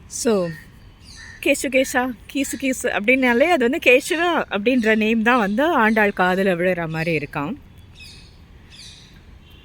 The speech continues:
கச்சி வரதனை குறிப்பதாகவும் சொல்லலாம். கேசவன் என்ற திருநாமம் வந்து இங்க,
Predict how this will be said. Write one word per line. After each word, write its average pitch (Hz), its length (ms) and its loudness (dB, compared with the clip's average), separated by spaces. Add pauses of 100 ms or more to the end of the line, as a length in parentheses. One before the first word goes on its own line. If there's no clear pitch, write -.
(760)
கச்சி 370 420 2
வரதனை 339 500 2
குறிப்பதாகவும் 269 960 0
சொல்லலாம். 240 520 2 (380)
கேசவன் 233 480 4
என்ற 220 240 2
திருநாமம் 208 600 0
வந்து 170 320 0
இங்க, 240 520 2